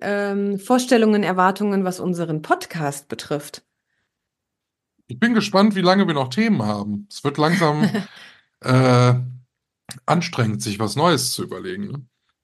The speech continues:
Speaker 1: Vielleicht, das macht man ja auch mal so, so Relaunches, ne?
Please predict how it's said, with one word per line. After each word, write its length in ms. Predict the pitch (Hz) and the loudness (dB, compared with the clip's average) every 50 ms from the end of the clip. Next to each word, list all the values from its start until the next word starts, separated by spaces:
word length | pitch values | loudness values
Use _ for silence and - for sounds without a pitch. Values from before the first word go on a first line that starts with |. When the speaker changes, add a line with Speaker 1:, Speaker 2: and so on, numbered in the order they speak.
| _ _ _ _ _ _ _ _ _ _ _ _ _ _ _ _ _ _ _ _ _ _ _ _ _ _ _ _ _ _ _ _ _ _ - | _ _ _ _ _ _ _ _ _ _ _ _ _ _ _ _ _ _ _ _ _ _ _ _ _ _ _ _ _ _ _ _ _ _ 0
Speaker 1:
Vielleicht, 680 | 220 214 196 175 160 156 156 170 226 302 302 - - | 2 2 2 2 2 2 2 2 2 0 -2 -2 -6
das 120 | 185 180 - | -6 -6 -6
macht 220 | 147 - - - | -8 -8 -4 2
man 120 | 214 214 | 4 4
ja 140 | 214 202 196 | 6 6 4
auch 60 | 214 | 4
mal 200 | 208 220 214 214 | 2 2 2 2
so, 380 | 208 208 220 214 220 220 220 214 | 0 0 0 0 2 2 0 0
so 120 | 180 180 | -2 -2
Relaunches, 920 | 165 160 165 170 190 196 185 180 196 214 - - 247 240 269 254 - - - | -2 -2 -2 0 0 0 0 2 0 0 -2 -2 -4 -4 -4 -4 -8 -8 -6
ne? 320 | 175 160 202 294 349 - | -4 -2 -2 -4 -4 -8